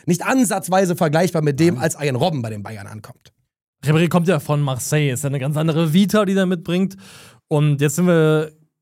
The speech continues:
Speaker 3: hinten raus in dem Teil, wo wir auch mal nach einem Tiefpunkt fragen dürfen. Da haben wir jetzt schon ein paar besprochen, also allen voran halt eben das Thema zweitausendzwölf, wo ja eben auch Tiefpunkt der Beziehung irgendwo reinfällt in dem ganzen Zeitfenster zweitausend zehn bis zwölf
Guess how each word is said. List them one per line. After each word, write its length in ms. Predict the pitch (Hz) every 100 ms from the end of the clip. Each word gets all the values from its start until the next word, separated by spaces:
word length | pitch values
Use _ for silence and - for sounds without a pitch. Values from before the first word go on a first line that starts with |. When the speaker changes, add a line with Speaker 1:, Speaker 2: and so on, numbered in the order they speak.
| _ -
Speaker 3:
hinten 280 | 139 214 202
raus 260 | 170 165
in 120 | 165
dem 140 | 156 165
Teil, 200 | 160 156
wo 100 | 156
wir 80 | 139
auch 60 |
mal 80 | 147
nach 140 | 139 151
einem 100 | 151
Tiefpunkt 400 | 240 - 247 196
fragen 380 | - 185 170 143
dürfen. 480 | 175 214 214 214 214 - _ _ _
Da 80 | -
haben 120 | 147
wir 60 | 175
jetzt 100 | 160
schon 120 | 165
ein 40 | 147
paar 120 | 143
besprochen, 520 | 139 - 180 180 165
also 240 | 139 131
allen 180 | 131 143
voran 320 | 147 123 127
halt 140 | 120 120
eben 160 | 123
das 160 | 117 110
Thema 280 | 131 120 113
zweitausendzwölf, 840 | - 113 110 113 - 131 165 - - - - _ _ _
wo 160 | 131 165
ja 140 | 170
eben 200 | 151 151
auch 180 | 147 156
Tiefpunkt 540 | - - 175 - 165 156
der 80 |
Beziehung 400 | 147 143 - 175 156
irgendwo 240 | 156 147
reinfällt 540 | 131 147 147 135 139 -
in 320 | 143 135 135
dem 100 | 135
ganzen 260 | 127 127 131
Zeitfenster 500 | 139 135 143 135 127
zweitausend 240 | 135 127
zehn 160 | 135 131
bis 200 | 123 -
zwölf 320 | 131 127